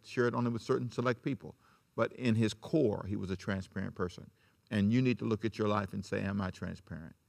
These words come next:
Where are you with God right now? Be transparent. Be open. Let me pray for you. Father, I pray for people who have been hiding, hiding behind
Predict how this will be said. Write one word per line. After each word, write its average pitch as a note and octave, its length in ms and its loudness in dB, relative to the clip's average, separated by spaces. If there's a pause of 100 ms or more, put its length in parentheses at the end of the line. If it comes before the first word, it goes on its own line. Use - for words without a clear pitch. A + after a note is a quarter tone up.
(560)
Where C3+ 220 10
are E3+ 60 12
you D3 120 6
with B2 180 0
God G2 300 -4
right F#2 300 -6
now? - 220 -16 (180)
Be D3+ 100 -8
transparent. - 580 -10
Be A2+ 120 -6
open. - 320 -14 (340)
Let C#3 60 -10
me C3+ 40 -8
pray F2 200 -8
for - 140 -16
you. - 180 -20 (500)
Father, C#3+ 380 12
I C3+ 160 10
pray D3+ 240 6
for C#3 160 2
people G2+ 380 -4
who G#2 180 0
have F#2+ 120 -4
been G2 140 -6
hiding, F#2+ 540 -4 (420)
hiding A#2 400 8
behind G2+ 680 0